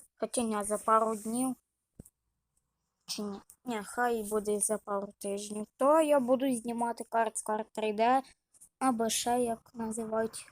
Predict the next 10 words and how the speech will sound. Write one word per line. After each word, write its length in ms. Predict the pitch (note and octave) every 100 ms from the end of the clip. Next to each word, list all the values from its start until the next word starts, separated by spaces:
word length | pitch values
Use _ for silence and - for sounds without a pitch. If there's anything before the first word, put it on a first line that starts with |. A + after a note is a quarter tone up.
| _
Карцкар 580 | G#3+ G#3+ A3 - G#3 G#3
п'ять. 360 | - F3 F#3+ - _ _ _ _ _ _ _ - D3+ - _ _ _ _ _ _ _ _ - - - - _ _ _ _ _ _ _ _ _ _ _ - - _ _ -
І 60 |
це, 340 | A3+ - B3+ A#3
можете 580 | A3+ C4 C4 C#4 - C4
ще 220 | - B3+
в 140 | B3+
коментарях 920 | - A#3+ A#3+ A#3 - A#3+ A#3 A#3 A3+
писати, 680 | - A3+ - A#3 B3 B3+ B3
яку 480 | A#3 A3+ A#3+ A#3+ A#3